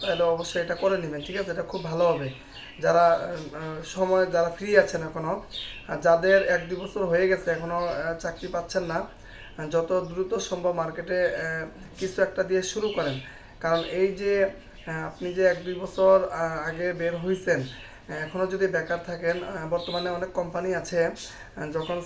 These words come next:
সিভিগুলা দেখেন তখন দেখে যে আপনি পাসিং ইয়ার কত, আহ, পাসিং ইয়ার কততে, ঠিক আছে? ধরেন এখন দুই হাজার পঁচিশ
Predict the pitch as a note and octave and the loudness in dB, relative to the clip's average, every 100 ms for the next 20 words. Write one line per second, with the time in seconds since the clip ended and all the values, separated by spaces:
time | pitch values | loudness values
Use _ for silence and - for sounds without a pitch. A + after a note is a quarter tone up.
0 | - F3 E3+ F3+ F3 E3 D#3+ E3 D3+ D#3 | -8 -8 -4 0 2 2 0 -2 -4 -4
1 | E3+ E3 E3 E3+ E3 F3 F3 E3 E3 F#3+ | -4 -2 -2 -2 -2 -4 -6 -6 -4 -2
2 | G3 F#3 F3 D#3+ D#3 C#3+ - - - - | 2 2 0 -6 -8 -12 -14 -18 -16 -16
3 | - D#3+ D#3+ D#3+ D#3+ D#3+ F#3 - G#3 G3+ | -10 -6 -4 -6 -6 -6 -6 -4 -2 0
4 | G3 G3 G3+ G3 E3+ C3+ - B3 B3 D3+ | 0 0 -2 -2 -2 -2 -2 0 0 -2
5 | C3+ - - - D#3 F#3+ G3+ F#3+ F#3+ F#3+ | -8 -10 -16 -4 6 6 8 4 4 2
6 | F3 E3+ E3+ F3 F3 F#3+ F3 - | 2 2 4 2 2 -4 -4 -8